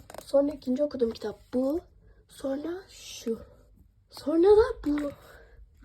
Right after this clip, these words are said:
O kadar eski yani. Şunlar da çok güzeldi. Benim için yeri ayrı o yüzden. Bunları hala tamamlamadım. Ama güzel yani, ne bileyim. İkisini de bir günde bitirdim.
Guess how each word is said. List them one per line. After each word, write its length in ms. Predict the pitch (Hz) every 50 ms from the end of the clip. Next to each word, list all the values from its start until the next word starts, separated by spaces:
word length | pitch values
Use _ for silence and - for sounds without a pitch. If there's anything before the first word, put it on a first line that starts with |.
| - - - 381 - - - - - - - - - - - - - _ _ _ - -
O 80 | - -
kadar 240 | - - 269 233 214
eski 360 | 214 240 - - - - -
yani. 240 | 202 208 - 262 - - - - - - - _
Şunlar 320 | - - 285 269 262 254
da 60 | 226 214
çok 240 | - 226 214 -
güzeldi. 440 | - 208 196 208 202 196 202 202 190
Benim 140 | 208 208 208
için 260 | 233 - - - 220
yeri 180 | 220 214 - -
ayrı 340 | - - 196 202 208 - -
o 120 | - 233
yüzden. 440 | 226 233 - - _ - 240 294 302 - _ - - - - - -
Bunları 200 | 349 370 370 359
hala 220 | 349 349 349 339 339
tamamlamadım. 580 | - 269 254 262 262 262 254 233 214 214 214 - _ - _ -
Ama 100 | 320 392 392 - - _ _ _ _ _
güzel 340 | _ _ - - 392 381 285
yani, 200 | 254 226 226 233
ne 40 | 262
bileyim. 300 | 269 269 247 226 220 - -
İkisini 340 | - - - - - 285 277
de 100 | 269 233
bir 60 | 240
günde 300 | 220 262 262 247 240 220
bitirdim. 420 | 220 - - 220 214 - 247 -